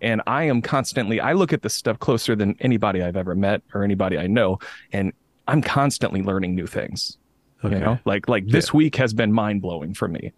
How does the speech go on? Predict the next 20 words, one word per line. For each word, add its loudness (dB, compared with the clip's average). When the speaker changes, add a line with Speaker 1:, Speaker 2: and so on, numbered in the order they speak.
Speaker 1:
And 2
I've 2
been 4
di-, 2
digging 2
through 2
this 0
stuff 0
for 2
years. 0
And -2
I'm 4
already, 4
like, -2
again, 0
you 0
know, 2
sometimes 2
you 0
just -2